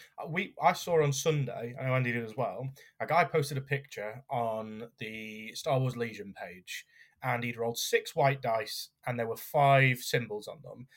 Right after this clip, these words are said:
and he went, "Clambering, lol." And I was like, "Oh,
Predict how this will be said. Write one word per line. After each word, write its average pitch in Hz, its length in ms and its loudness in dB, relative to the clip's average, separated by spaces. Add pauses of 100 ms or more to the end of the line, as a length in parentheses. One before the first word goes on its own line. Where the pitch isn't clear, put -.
(200)
and 127 100 0
he 123 80 2
went, 120 240 0
"Clambering, 117 600 0 (120)
lol." 90 300 -14 (920)
And 117 400 2
I 123 40 2
was 123 120 2
like, 131 180 0
"Oh, 311 160 0